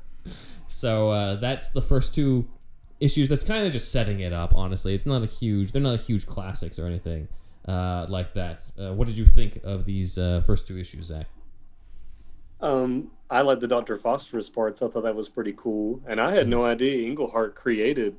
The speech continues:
Speaker 2: Thorn and, um, Silver Saint Cloud because, uh, you know,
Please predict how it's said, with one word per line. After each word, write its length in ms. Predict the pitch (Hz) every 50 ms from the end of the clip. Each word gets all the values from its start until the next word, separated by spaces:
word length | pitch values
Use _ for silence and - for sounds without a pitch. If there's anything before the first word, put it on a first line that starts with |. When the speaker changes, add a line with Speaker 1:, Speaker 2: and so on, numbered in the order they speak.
| - -
Speaker 2:
Thorn 520 | 123 117 110 107 107 104 104 104 101 101
and, 380 | 101 101 104 104 101 101 101 101
um, 420 | 101 101 101 101 98 98 101 113 -
Silver 260 | - - 123 107 104
Saint 240 | 101 - 113 101 101
Cloud 380 | - - 117 110 107 107 101
because, 380 | 104 101 104 117 110 110 - - - - - - - - - - - - - - - - - - -
uh, 160 | 143 135 123 127 135
you 120 | 147 135
know, 360 | 131 120 110 107 104 104 123